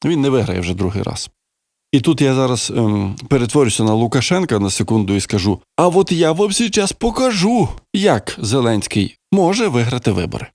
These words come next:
От я вам сейчас покажу, откуда готовиться нападіння». А от отсюда. На Порошенка ми заводимо нові справи, заодно і на його сина,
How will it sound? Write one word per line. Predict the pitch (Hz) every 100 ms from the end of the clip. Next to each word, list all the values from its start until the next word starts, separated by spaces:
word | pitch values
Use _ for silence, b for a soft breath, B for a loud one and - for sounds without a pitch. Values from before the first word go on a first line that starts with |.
| _
От | - 160
я | 208 226
вам | 220
сейчас | 196 180 190 190
покажу, | - 185 196 139 233
откуда | 127 127 175 156 123
готовиться | 123 127 151 104 107 - 101 - -
нападіння». | 127 139 117 98 87 82 92 _ _ _ _ _ _ _ -
А | 151
от | 165 208 -
отсюда. | 196 - - 220 175 98 101 - _ _ _ _ _ _ -
На | 123
Порошенка | 117 151 143 247 202 151
ми | 127
заводимо | 101 110 123 95 98
нові | 98 92
справи, | 92 - 131 175 196 208 - -
заодно | 113 151 160 160
і |
на | 117
його | 107 98 98
сина, | - 135 185 196